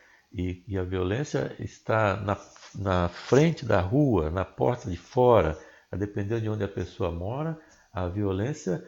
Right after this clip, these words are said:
não é que só mora ao lado, mora dentro da própria casa. Então a gente tem um, uma sociedade violenta, a gente tem uma sociedade que já naturalizou a violência. Quando você vê situações hoje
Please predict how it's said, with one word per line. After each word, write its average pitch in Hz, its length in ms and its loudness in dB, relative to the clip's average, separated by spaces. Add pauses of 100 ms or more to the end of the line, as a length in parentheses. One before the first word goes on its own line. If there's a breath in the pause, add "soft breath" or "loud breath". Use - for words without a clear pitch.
(200 loud breath)
não 110 240 0
é 151 60 -2
que 151 100 -10
só 143 200 0
mora 117 420 2
ao 95 120 2
lado, 85 480 0
mora 113 240 0
dentro 110 300 -2
da 117 100 0
própria 95 400 -4
casa. 78 640 -4 (420 soft breath)
Então 98 280 -8
a 113 80 -4
gente 117 220 -6
tem 113 460 -6
um, 101 540 -8
uma 95 120 -6
sociedade 104 760 -4
violenta, 87 880 -4 (320 soft breath)
a 90 80 -10
gente 87 340 -8
tem 107 160 -6
uma 95 160 -4
sociedade 104 920 0 (440 soft breath)
que 104 220 -2
já 110 220 0
naturalizou 117 1300 0
a 87 180 -6
violência. 92 840 -4 (480 soft breath)
Quando 92 260 -2
você 95 300 -4
vê 101 240 -2
situações 101 800 -4
hoje 87 420 -4